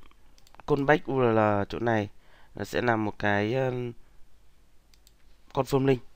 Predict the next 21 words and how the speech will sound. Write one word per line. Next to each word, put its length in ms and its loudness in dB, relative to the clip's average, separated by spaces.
Account 500 8
và 300 4
controller 500 2
là 140 2
confirm 380 2
email. 340 8
Thì 140 -2
các 60 2
bạn 220 4
sẽ 160 -4
vào 320 0
cái 340 -2
confirm 540 0
email 400 2
này. 260 -4
Nó 120 2
sẽ 140 6
lấy 180 10
được 100 8
cái 140 0
code, 280 6